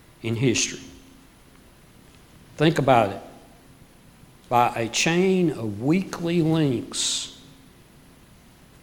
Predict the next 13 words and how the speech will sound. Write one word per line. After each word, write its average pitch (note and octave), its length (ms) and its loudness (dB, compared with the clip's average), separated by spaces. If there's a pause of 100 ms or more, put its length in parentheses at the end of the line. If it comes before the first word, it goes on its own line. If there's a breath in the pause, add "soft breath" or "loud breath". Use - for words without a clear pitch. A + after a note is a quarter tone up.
(180)
it C#3+ 180 -6
connects C#3 800 2
the A#2+ 100 -6
first E3 760 2 (1120)
and A2+ 200 -4
the G#2 60 -6
second D3+ 560 2
coming C3 480 -4 (1900 loud breath)
of G#2+ 180 -2
the A2 60 -4
Lord A#2+ 280 2
Jesus A2+ 360 0
Christ. A2+ 760 -2